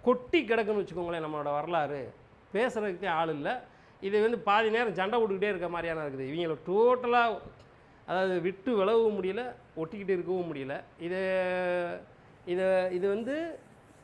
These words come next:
மக்கள் புரிஞ்சுக்கணும், வேற ஒண்ணும் இல்ல. சமூகத்துல உள்ள நீங்க இப்ப அங்க கொண்டாட வேண்டியது குன்ற-, குன்றத்தூர் கோயில்ல பார்த்தீங்கன்னு சொன்னா, மறவர்களும் கள்ளர்களும்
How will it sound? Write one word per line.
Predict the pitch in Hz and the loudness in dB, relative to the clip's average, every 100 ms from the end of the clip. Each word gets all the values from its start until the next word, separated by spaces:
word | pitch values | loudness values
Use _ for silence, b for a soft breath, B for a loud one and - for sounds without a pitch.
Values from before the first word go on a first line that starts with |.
| - | -10
மக்கள் | 165 180 - 277 | -6 0 4 4
புரிஞ்சுக்கணும், | 190 185 170 143 139 - - | 4 0 0 -4 -6 -8 -4
வேற | 147 | -2
ஒண்ணும் | 147 160 | -2 -2
இல்ல. | 160 151 - - - 147 - | -2 -4 -6 -20 -16 -12 -4
சமூகத்துல | 170 226 226 190 190 | 2 6 6 4 0
உள்ள | 180 202 | 2 2
நீங்க | 190 180 170 | 2 0 0
இப்ப | 165 151 | 0 -2
அங்க | 160 160 143 | -2 -2 0
கொண்டாட | 175 214 220 | 4 6 6
வேண்டியது | 202 180 175 233 262 - B B B - | 6 2 2 0 -2 -8 B B B -4
குன்ற-, | 202 226 220 190 175 | 2 6 8 6 4
குன்றத்தூர் | 190 226 208 214 180 | 4 4 4 2 2
கோயில்ல | 185 175 160 | 0 0 0
பார்த்தீங்கன்னு | 160 160 151 | -2 -2 -2
சொன்னா, | 139 147 220 - - - - - 139 | -2 -4 -6 -12 -20 -20 -20 -12 -2
மறவர்களும் | 160 220 233 190 190 240 | 2 4 4 2 0 -2
கள்ளர்களும் | - 160 208 180 165 226 | -2 0 2 2 0 -2